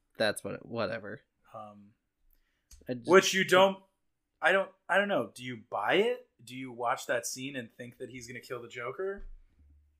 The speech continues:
Speaker 1: No, I watch that scene and go, "Oh, what are we doing?"
Speaker 2: Right. <laughs>
Speaker 1: Why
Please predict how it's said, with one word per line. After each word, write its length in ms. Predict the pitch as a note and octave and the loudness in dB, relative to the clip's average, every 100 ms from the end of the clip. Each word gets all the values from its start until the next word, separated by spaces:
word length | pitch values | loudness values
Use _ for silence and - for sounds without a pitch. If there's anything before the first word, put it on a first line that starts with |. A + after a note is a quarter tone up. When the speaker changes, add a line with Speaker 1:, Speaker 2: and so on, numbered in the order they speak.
| _ _ _ _ _ _ - | _ _ _ _ _ _ -6
Speaker 1:
No, 180 | B2+ A#2 | 0 0
I 80 | G#2+ | 2
watch 220 | A2+ - | 0 2
that 180 | B2+ A#2 | 2 2
scene 260 | - A#2+ G#2+ | 0 0 -2
and 160 | G#2+ | -2
go, 400 | G#2+ G2+ G2+ G2 - | 0 2 0 -2 -8
"Oh, 460 | B2+ A#2+ A#2 A2+ | -8 -6 -4 -4
what 180 | A2+ C3 | -4 -4
are 120 | C#3 | -4
we 140 | A#2+ A2 | -4 -6
doing?" 680 | A2+ G#2+ G#2+ A2+ A2+ A2 A2 - A2+ | -8 -8 -8 -10 -8 -10 -10 -14 -12
Speaker 2:
Right. 260 | A2 G#2 - - _ - | -10 -10 -12 -18 _ -6
<laughs> 120 | - - _ _ _ _ - - _ - _ | -6 -6 _ _ _ _ -20 -20 _ -20 _
Speaker 1:
Why 180 | C3 | 0